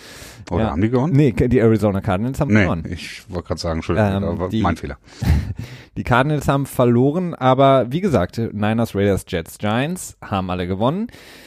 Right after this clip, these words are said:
Speaker 2: Keiner will so wirklich den First Overall Pick haben. Ähm,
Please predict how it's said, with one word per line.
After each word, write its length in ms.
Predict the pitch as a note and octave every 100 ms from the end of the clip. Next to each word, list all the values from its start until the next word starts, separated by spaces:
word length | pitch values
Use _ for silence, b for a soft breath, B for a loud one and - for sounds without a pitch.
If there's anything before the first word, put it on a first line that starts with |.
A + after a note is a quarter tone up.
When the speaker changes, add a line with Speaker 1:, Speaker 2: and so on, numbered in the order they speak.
| B B B B
Speaker 2:
Keiner 320 | G#2+ A2+ C3
will 140 | C#3 D#3+
so 100 | F3+
wirklich 280 | B3+ A#2+
den 160 | - G2
First 460 | - G2+ F#2+ - -
Overall 460 | G2+ F2+ F2+ F2
Pick 320 | E2 G#2+ -
haben. 580 | A2+ G#2+ A#2+ E3+ F#3 F3+
Ähm, 500 | G2+ C3 C3 C3+ C3+